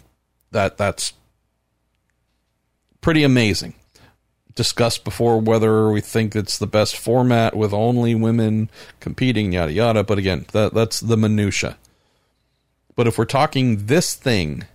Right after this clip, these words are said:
which is not a, so much about the paddock, there's obviously a lot of paddock-related things, but this is just more a plugging into global societal change taking place.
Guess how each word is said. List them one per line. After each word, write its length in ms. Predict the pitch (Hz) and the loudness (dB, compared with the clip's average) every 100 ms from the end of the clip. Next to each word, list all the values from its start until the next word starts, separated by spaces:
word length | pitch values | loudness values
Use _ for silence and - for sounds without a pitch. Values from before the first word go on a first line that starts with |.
| _ _ _ _ _ _ | _ _ _ _ _ _
which 440 | 104 113 110 - - | -2 -2 0 -6 -4
is 1000 | 123 127 123 120 120 110 104 104 - - _ - | 0 2 4 2 0 -2 -2 -4 -6 -10 _ -12
not 480 | 123 123 127 139 | -4 0 2 2
a, 100 | 156 120 - - | 0 -2 -10 -6
so 320 | - - 196 | -2 0 2
much 280 | 190 180 - | 2 0 0
about 360 | 151 151 170 | 0 0 0
the 60 | 156 | -4
paddock, 600 | - 156 170 196 - - _ _ _ _ | -2 0 0 -2 -8 -20 _ _ _ _
there's 360 | 131 135 117 | 0 2 2
obviously 560 | - 120 120 123 120 123 | 0 0 0 0 0 2
a 80 | 104 | 2
lot 180 | 101 | 2
of 80 | 110 | 0
paddock-related 680 | - 120 113 - 95 101 98 | -2 -2 -2 -2 -2 0 -2
things, 300 | - 139 117 | -2 0 0
but 160 | - 139 | -2 -4
this 180 | - 147 | -4 -4
is 100 | 131 | -2
just 260 | 131 - | -4 -2
more 300 | 117 120 123 | 0 2 2
a 260 | 110 110 98 _ _ _ _ _ | 4 2 -2 _ _ _ _ _
plugging 520 | - 123 135 139 127 | -6 0 0 2 2
into 880 | 120 123 127 123 - - 120 113 92 - _ - 113 | 2 2 0 -2 -4 -2 0 0 -2 -8 _ -20 -4
global 480 | 107 110 127 123 | 0 2 2 2
societal 720 | 123 113 - 113 113 123 - 92 | 0 -2 -2 0 0 0 -2 -4
change 500 | - 110 120 139 - | -2 0 0 -2 -2
taking 420 | 139 135 147 147 | -4 -2 -4 -4
place. 560 | - 147 170 - - | -2 -2 -2 -6 -10